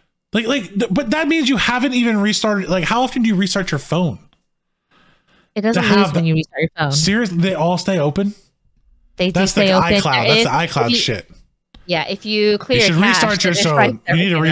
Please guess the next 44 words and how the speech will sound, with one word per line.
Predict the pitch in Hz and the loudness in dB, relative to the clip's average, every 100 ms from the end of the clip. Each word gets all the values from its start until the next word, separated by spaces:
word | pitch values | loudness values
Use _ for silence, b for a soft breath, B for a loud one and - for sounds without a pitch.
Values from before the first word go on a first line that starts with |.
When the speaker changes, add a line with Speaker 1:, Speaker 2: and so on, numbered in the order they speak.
| 156 | 0
Speaker 1:
restart | 156 - | -2 -2
Speaker 2:
the | |
Speaker 1:
your | 147 | -2
Speaker 2:
word. | 156 | 0
Speaker 1:
phone | 139 | 0
at | 117 | -2
least | 127 117 | -2 -4
once | 107 104 | -6 -8
a | - | -8
week, | - - | -10 -12
people. | 90 - - _ | -16 -16 -20 _
Okay? | - 107 98 98 _ _ _ _ _ _ _ | -10 -4 -4 -6 _ _ _ _ _ _ _
Speaker 2:
No, | 208 | -10
but | 190 | -4
that | 196 | -4
doesn't | 196 196 | -4 -6
wipe | 170 - | -6 -8
it. | - - _ _ - | -16 -20 _ _ -4
Speaker 1:
I, | 160 214 | -2 0
I | |
understand | 214 180 202 139 | 0 0 0 -2
that, | 98 90 | -4 -6
but | 107 | -4
just | 123 | -2
said | 156 139 | -2 -2
to | 123 | 0
never | 139 123 | 0 0
restart | 113 - 120 - | -2 -2 -4 -4
your | 101 | -6
phone. | 123 104 90 | -4 -4 -2
You | 143 | 0
need | |
to | 139 | 0
restart | 127 - 123 | -2 -2 -4
that | 101 101 | -4 -6
bitch | 101 92 | -6 -6
once | 104 107 | -8 -8
a | 104 | -8
week. | 104 113 - | -10 -12 -18
Speaker 2:
Okay. | - - _ _ b b b b _ _ _ _ _ _ _ _ _ _ _ _ _ - _ | -20 -20 _ _ b b b b _ _ _ _ _ _ _ _ _ _ _ _ _ -20 _
Speaker 1:
Just, | - - - - | -8 -6 -8 -6
just, | 117 - | -6 -6
just | - 113 160 - | -4 -2 -2 0
saying. | 196 151 104 107 | -2 0 -2 -6